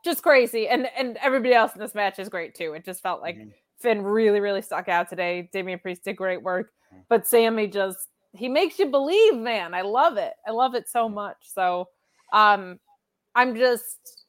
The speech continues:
Speaker 1: you know, would like to see something else at some point in the next two months. That would be neat.
Speaker 2: Yeah.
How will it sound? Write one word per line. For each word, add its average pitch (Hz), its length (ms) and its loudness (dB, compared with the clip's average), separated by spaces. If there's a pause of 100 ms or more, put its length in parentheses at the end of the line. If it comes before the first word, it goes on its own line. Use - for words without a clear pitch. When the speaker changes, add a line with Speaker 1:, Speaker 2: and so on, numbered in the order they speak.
(100)
Speaker 1:
you 381 100 0
know, 262 180 4
would 262 180 0
like 294 180 -2
to 330 100 -6
see 294 160 -6
something 269 400 -6
else 262 240 -6
at 247 160 -12
some 240 240 -2
point 208 380 -8
in 214 100 -12
the 208 60 -10
next 202 320 -12
two 220 80 -8
months. 202 260 -10
That 233 160 -2
would 190 100 -8
be 196 80 -6
neat. 196 280 -12 (720)
Speaker 2:
Yeah. 90 140 -20